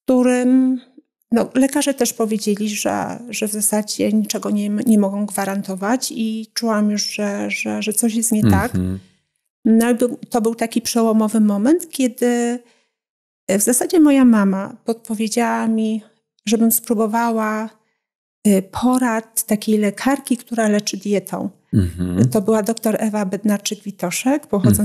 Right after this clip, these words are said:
Speaker 2: Mhm.
Speaker 1: z Katowic.
Speaker 2: Mhm.
Speaker 1: Ym, nawiązałam z nią kontakt. Y, ona już wówczas napisała pierwszą książkę.
Speaker 2: Który to był rok?
Speaker 1: Y, to był rok dwa tysiące dziewiąty.
Speaker 2: Aha.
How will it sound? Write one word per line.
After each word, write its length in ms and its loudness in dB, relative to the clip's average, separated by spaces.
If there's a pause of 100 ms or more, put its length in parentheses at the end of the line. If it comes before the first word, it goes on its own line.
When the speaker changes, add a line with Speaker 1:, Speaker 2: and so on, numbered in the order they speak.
(120)
Speaker 2:
Mhm. 40 -4
Speaker 1:
z 60 -2
Katowic. 580 -4 (120)
Speaker 2:
Mhm. 500 -2 (220)
Speaker 1:
Ym, 420 4 (760)
nawiązałam 720 4
z 80 0
nią 160 2
kontakt. 800 -4
Y, 320 2
ona 300 4
już 180 0
wówczas 420 -2
napisała 520 -2
pierwszą 400 -4
książkę. 640 0 (140)
Speaker 2:
Który 240 0
to 100 -2
był 140 0
rok? 360 -6 (380)
Speaker 1:
Y, 100 0
to 160 -2
był 200 0
rok 160 -2
dwa 180 -6
tysiące 380 -6
dziewiąty. 520 -8 (120)
Speaker 2:
Aha. 380 -4